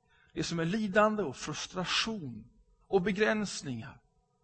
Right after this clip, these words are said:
det som bryts ner, dör. Och så blir allting nytt. Allting förnyat. Samma Joakim, men ändå helt nytt.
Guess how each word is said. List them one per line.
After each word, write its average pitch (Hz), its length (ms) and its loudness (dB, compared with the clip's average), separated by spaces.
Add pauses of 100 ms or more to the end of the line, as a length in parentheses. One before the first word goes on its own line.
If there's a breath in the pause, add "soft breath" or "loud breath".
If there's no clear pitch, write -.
(1080)
det 156 120 0
som 185 200 0
bryts 180 380 0
ner, 151 380 -8 (520)
dör. 131 400 0 (1600)
Och 147 120 -12
så 180 80 -2
blir 190 220 -4
allting 220 460 -6
nytt. - 320 -10 (1080)
Allting 208 480 -4
förnyat. 175 920 -8 (1600 soft breath)
Samma 202 360 6
Joakim, 220 560 -2 (880)
men 156 140 -2
ändå 160 180 0
helt 165 440 -6
nytt. - 420 -20